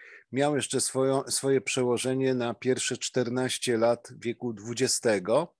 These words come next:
bo do wybuchu, e, pierwszej wojny światowej, e, no, e, świat sztuki nie zmienia się tak bardzo. Em,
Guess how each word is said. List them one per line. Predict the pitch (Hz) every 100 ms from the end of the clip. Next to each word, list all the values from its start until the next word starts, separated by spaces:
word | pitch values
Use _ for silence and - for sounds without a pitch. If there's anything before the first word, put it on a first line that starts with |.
| - - - - -
bo | 104 104 120 131 131 120
do | 107 143
wybuchu, | 147 120 - 143 - 120 110 110
e, | 113 113
pierwszej | 110 135 139 - 120
wojny | 107 127 120 107
światowej, | - 113 104 - 123 123 139 143 139 _ - - _ -
e, | 120 120 120
no, | 120 120 127 127
e, | 123 123 120 120 120 117 _ _ _ - - - _ -
świat | - - 147 135 -
sztuki | - - 143 123 - 139 -
nie | 123 135
zmienia | 104 139 147 127 110
się | - 113
tak | 113 101
bardzo. | 107 120 113 104 - 117 165 185 _ _ _ - - - - _
Em, | 107 117 117 120 120 120 120 123 123 123 127 127 123 127 123